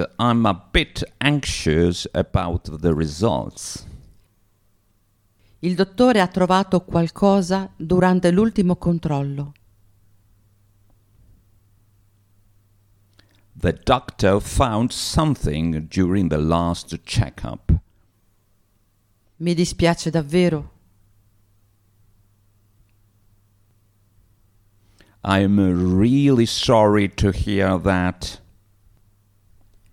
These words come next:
Speaker 2: Sospettano che possa trattarsi di qualcosa di serio.
Speaker 1: They suspect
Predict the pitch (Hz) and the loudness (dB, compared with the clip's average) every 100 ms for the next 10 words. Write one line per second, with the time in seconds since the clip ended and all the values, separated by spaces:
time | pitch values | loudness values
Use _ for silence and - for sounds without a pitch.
0 | _ - - 262 - - 156 - 156 160 | _ -12 -2 -2 -2 -10 -10 -6 -4 -4
1 | 160 - - 202 - 240 - 180 180 165 | -8 -10 -2 -2 0 -2 -2 -6 -4 -6
2 | - 190 196 202 - 185 - 202 196 185 | -6 -4 -4 -4 -8 -8 -6 -6 -2 -2
3 | 180 - 220 208 180 175 - 160 131 139 | -2 0 0 0 -2 -4 -4 -4 -4 -8
4 | 139 - _ _ _ _ _ _ _ _ | -14 -18 _ _ _ _ _ _ _ _
5 | _ _ - _ _ _ _ _ _ _ | _ _ -20 _ _ _ _ _ _ _
6 | _ _ _ _ _ _ _ _ _ _ | _ _ _ _ _ _ _ _ _ _
7 | _ _ _ _ _ _ _ _ _ _ | _ _ _ _ _ _ _ _ _ _
8 | _ _ _ - 82 90 85 85 - 90 | _ _ _ -8 -2 0 2 0 0 -2
9 | - - - 135 101 - - - | -2 -6 -2 -4 -4 -10 -10 -10